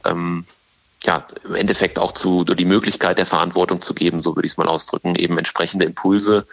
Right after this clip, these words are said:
Das muss man ja ehrlicherweise sagen, äh, war dem Fares natürlich jetzt, ähm, in den zwei Jahren auch nicht wirklich möglich, ähm, einen, einen langfristigen Leistungsaufbau zu steuern, wenn man in einen, mitten in einem Olympiazyklus in eine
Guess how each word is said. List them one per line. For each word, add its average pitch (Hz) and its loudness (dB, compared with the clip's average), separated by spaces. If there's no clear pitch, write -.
Das - -4
muss 90 -2
man 85 2
ja 85 4
ehrlicherweise 85 2
sagen, 82 2
äh, 82 0
war - -4
dem 82 -2
Fares 90 0
natürlich 92 0
jetzt, - -2
ähm, 85 0
in - 0
den 87 2
zwei - 2
Jahren 87 2
auch 87 0
nicht 101 -2
wirklich - -4
möglich, 113 4
ähm, 92 0
einen, 90 0
einen 87 -2
langfristigen 87 -2
Leistungsaufbau 98 0
zu 90 -2
steuern, 85 2
wenn 82 0
man 82 -2
in 80 -4
einen, - -2
mitten - 0
in 87 0
einem 87 -2
Olympiazyklus 90 -2
in - -2
eine 80 2